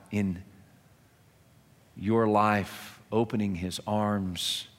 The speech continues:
of love to you, inviting you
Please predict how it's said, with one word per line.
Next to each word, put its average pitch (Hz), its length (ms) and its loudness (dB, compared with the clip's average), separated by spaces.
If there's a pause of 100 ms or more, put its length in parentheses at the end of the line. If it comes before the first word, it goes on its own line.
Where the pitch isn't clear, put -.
(220)
of 87 160 -6
love 101 380 0
to 95 120 -8
you, 90 500 -4
inviting 113 760 0
you 113 360 -4